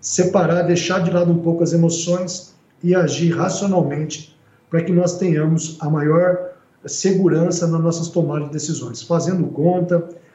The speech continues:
avaliando o risco climático da tua região. Isso tudo aí faz parte do gerenciamento do risco de preço.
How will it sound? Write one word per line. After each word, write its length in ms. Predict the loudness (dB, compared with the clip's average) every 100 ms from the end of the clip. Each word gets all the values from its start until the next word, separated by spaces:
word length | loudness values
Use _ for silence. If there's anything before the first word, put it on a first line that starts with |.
| _ -10
avaliando 540 | 0 2 4 2 2
o 40 |
risco 260 | 0 -2 -2
climático 540 | -2 -2 0 -2 -2
da 60 | -4
tua 100 | -4
região. 760 | -4 -4 -4 0 0 0 -4 -10 _ _ _ _ _ -14
Isso 300 | -10 -10 -2
tudo 260 | 2 4
aí 200 | 2 2
faz 160 | 0 -2
parte 580 | -4 -4 -2 -4 -12 -20 _ -2
do 120 | 2
gerenciamento 680 | 2 4 2 2 -2 -4 -4
do 80 | -4
risco 180 | -2 -4
de 60 |
preço. 440 | -6 -10 -16 -20